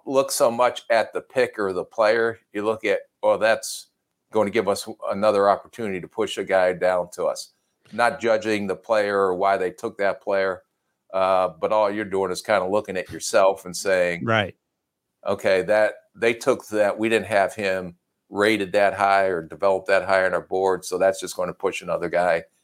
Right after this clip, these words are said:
Speaker 1: uh, that we like down to us."
Speaker 2: And just to be clear, and, uh, correct me if I'm wrong here, your front board is your top one fifty-ish, your backboard is everyone else. Is that right? So how many times,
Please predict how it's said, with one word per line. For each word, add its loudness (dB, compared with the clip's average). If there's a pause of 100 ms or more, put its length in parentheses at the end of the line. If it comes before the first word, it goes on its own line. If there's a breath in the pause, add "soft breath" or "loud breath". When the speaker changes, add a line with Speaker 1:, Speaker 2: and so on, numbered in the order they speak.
(320)
Speaker 1:
uh, 2
that -4
we -4
like 2
down 0
to -6
us." -2 (200)
Speaker 2:
And 0
just -2
to -2
be 2
clear, 0
and, 0
uh, 0
correct -2
me 2
if 0
I'm 2
wrong 2
here, 0 (200)
your 2
front -2
board 2
is -2
your 0
top 0
one 0
fifty-ish, -2
your 0
backboard 0
is -2
everyone 2
else. 2
Is -12
that 2
right? 2 (1080 soft breath)
So 2
how 2
many 2
times, 0